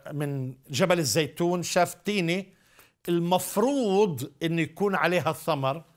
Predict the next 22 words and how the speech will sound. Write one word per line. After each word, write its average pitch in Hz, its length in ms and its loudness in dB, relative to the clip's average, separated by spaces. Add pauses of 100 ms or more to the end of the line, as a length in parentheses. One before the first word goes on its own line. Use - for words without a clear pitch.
(320)
فقال: 220 300 2
"لا 220 120 4
يكون، 202 640 0 (120)
يعني، 151 480 -4 (160)
فيك - 260 -4
ثمر 160 360 0
بعد." 131 260 -4 (840)
يبست 233 600 -2 (200)
التينة 208 460 -2
في - 160 -4
الحال، 147 400 -4 (600)
ولما 180 220 2
رجعوا 226 300 2
تاني 226 300 2
يوم 254 260 2 (260)
وجدوا 180 560 4
التينة 190 680 -2
يابسة 185 680 0 (100)
كلها 202 680 0 (380)
من 160 140 -4
فوقها 220 680 2 (640)
لجذورها. 156 1000 0